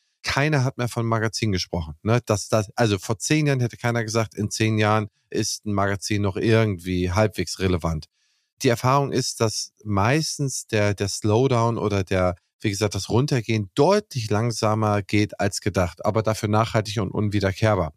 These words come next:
Aber das nur als, als so ein bisschen, ja, Theseneinstimmung. Mich interessiert jetzt erstmal, Stefan, und da nimm dir gerne in epischer Breite Platz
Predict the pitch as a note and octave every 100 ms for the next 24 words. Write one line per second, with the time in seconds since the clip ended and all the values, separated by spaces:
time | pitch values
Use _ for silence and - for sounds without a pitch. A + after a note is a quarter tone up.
0 | _ _ _ _ - A#2 C3+ D3 - C3+
1 | C#3 - A#2 A2+ - - - B2 - A#2
2 | - A#2+ A2 - - E2 F2+ - B2 A#2+
3 | A2+ G#2+ A#2 C3 - F#2 D2+ D#2 _ _
4 | _ B2+ F#3 F#3+ F3 D#3 - C#3+ C3+ B2+
5 | - G#2+ - G2 F2+ A2 C3+ _ _ -
6 | A2+ A#2 B2 C#3+ - _ - G#2+ G2+ -
7 | G#2 A#2 B2+ B2+ - G#2+ A#2 C3+ B2+ G#2
8 | G#2 A2+ A#2 G2+ C#2+ A#2+ B2 A#2 - G#2
9 | G#2 - A2 C3+ -